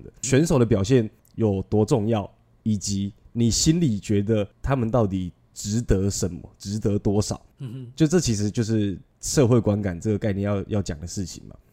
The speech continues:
Speaker 2: 对，对，对，对，对，这个，
Speaker 1: 嘿。
Speaker 2: 这个东西感觉是可以累积的啦。譬如说，好，我们先不用讲什么幻象两千或怎么样，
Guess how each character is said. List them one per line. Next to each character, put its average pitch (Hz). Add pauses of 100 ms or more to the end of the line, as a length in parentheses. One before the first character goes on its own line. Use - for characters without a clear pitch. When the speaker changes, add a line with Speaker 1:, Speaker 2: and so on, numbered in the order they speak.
(300)
Speaker 2:
对， 135
对， 127
对， 120
对， 117
对， 104
这 254
个， -
Speaker 1:
嘿。 -
Speaker 2:
这 190
个 -
东 180
西 180
感 107
觉 113
是 160
可 143
以 135
累 101
积 110
的 107
啦。 - (280)
譬 160
如 139
说， 127 (200)
好， 120
我 -
们 131
先 214
不 -
用 170
讲 107
什 104
么 110
幻 143
象 143
两 104
千 123
或 127
怎 104
么 101
样， 104